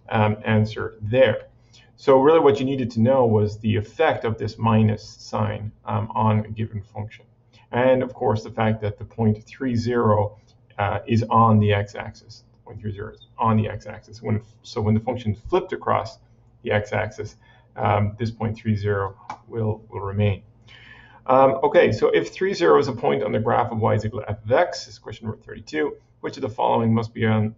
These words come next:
uh, on the graph of y equals f of minus x? So let me just go here, go back to my original function maybe.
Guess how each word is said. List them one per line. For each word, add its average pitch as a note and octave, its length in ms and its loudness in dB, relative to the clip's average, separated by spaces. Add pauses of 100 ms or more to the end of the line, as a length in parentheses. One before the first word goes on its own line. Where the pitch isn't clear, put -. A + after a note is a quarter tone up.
uh, G#2 280 -6
on G#2+ 160 -2
the A2 80 -4
graph G#2 280 -2
of G#2 120 -10
y A2 380 0
equals A2 420 -10 (240)
f - 180 -4
of A2 260 -4
minus A2 680 0
x? - 320 -20
So - 80 -14
let - 80 -16
me - 40 -16
just A#2 160 -16
go G#2+ 400 0
here, B2+ 460 -4 (320)
go A2 60 -12
back G#2+ 100 -2
to - 60 -14
my - 80 -20 (120)
original A2 240 -2
function A2+ 300 -4
maybe. G#2+ 340 2